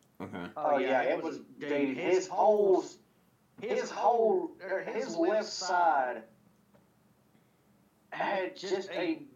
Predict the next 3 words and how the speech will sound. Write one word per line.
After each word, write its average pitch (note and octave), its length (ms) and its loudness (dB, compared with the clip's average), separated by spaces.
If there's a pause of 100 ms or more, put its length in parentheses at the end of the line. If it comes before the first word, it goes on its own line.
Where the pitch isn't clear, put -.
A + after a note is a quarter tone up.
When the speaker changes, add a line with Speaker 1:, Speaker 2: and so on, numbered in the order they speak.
Speaker 2:
big A3+ 580 -2 (880)
burn. F3+ 1120 4 (1400)
Uh, F#3 60 -6